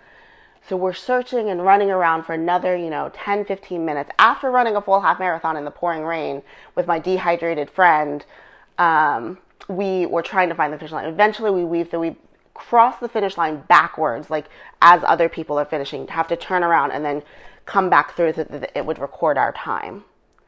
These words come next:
And to say that by the time we finished, it was not so much about the accomplishment, but just being glad that it was done would be an <laughs> understatement. But we finished, and we were excited to say that.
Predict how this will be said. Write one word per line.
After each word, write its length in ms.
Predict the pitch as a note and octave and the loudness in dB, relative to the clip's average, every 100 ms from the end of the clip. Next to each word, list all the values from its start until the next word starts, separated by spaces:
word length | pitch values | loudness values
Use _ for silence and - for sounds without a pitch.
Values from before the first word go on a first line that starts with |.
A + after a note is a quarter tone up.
| _ _ _ _ _ _ _ _ _ | _ _ _ _ _ _ _ _ _
And 560 | G3 F#3+ F3+ F3+ F3 E3 - - | 4 6 8 6 4 0 -4 -10
to 100 | A3 | -10
say 520 | - - B3+ C4+ D4 | -10 2 6 6 4
that 200 | C#4 A3 | 0 2
by 220 | A3 G#3+ | 4 4
the 100 | G3 | 2
time 300 | - G#3 F#3+ | -2 0 0
we 100 | F#3 | 0
finished, 480 | F3+ F#3+ E3+ E3 - | -2 -2 -2 -4 -6
it 120 | - | -6
was 120 | E3+ | -4
not 280 | F3 F3+ - | 0 0 0
so 80 | F#3+ | -4
much 200 | F3+ - | -4 -2
about 280 | E3 D#3 - | 2 2 2
the 80 | D3+ | -6
accomplishment, 800 | - F#3 F#3+ F#3 E3+ - D3+ C#3+ | -2 0 0 -2 -10 -8 -8 -6
but 100 | D3+ | -8
just 200 | D#3+ - | -8 -6
being 200 | D#3 D#3 | -6 -2
glad 320 | E3+ E3 D#3 | 2 2 2
that 100 | D#3 | 0
it 40 | A#2+ | -4
was 140 | C#3+ | -4
done 300 | D#3 D3 C3+ | 0 0 -2
would 120 | C3+ | -6
be 120 | C#3+ | -6
an 80 | C#3 | -6
<laughs> 60 | D#3 | -4
understatement. 720 | D#3+ D3+ - A#2+ D2 D#2+ - _ _ - - - - - - - | -4 -4 -6 -10 -8 -12 -14 _ _ -20 -20 -20 -18 -20 -4 8
But 300 | G3+ - - | 10 10 4
we 120 | A3 | 0
finished, 640 | - A#3+ B3 C4 - - - _ _ - _ | 4 4 4 -2 -12 -20 -20 _ _ -20 _
and 160 | - F3+ | -4 2
we 100 | F#3+ | 4
were 120 | F#3+ | 6
excited 460 | E3+ - F#3+ F#3+ G3 | 4 4 4 4 2
to 180 | G#3+ - | -2 0
say 180 | G3+ F#3 | 2 4
that. 380 | D#3 D3 - | 6 6 2